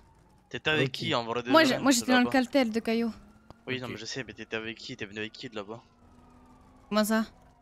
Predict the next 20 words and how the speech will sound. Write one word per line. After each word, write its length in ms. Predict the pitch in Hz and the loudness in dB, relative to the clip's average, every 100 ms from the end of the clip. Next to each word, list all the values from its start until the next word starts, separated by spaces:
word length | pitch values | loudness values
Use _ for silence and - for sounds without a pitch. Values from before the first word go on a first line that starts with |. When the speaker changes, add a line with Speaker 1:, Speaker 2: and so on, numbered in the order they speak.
| _ - | _ -8
Speaker 2:
Bah, 60 | 120 | -4
elle 60 | |
est 20 | 127 | 2
venue 100 | 147 | 2
avec 100 | 143 | 2
nous. 100 | 175 - _ _ _ _ _ - | -4 -6 _ _ _ _ _ -12
Speaker 1:
Non, 120 | 113 | -10
mais 120 | 101 | -10
t-, 60 | 98 - - - | -14 -20 -20 -18
t'as 60 | |
pas 100 | 110 | -18
compris. 240 | - 117 _ _ - - - - _ - | -16 -20 _ _ -20 -20 -20 -20 _ -8
T'es 80 | 123 | -6
venu 200 | 123 143 | -2 0
à 60 | |
qui ? 380 | 143 - 156 123 | 0 -4 -8 -8
Enfin, 160 | - 131 | -8 -8
t'es 200 | - 135 | -4 -4
né 420 | 151 156 151 | 0 2 2
à, 40 | 143 | 2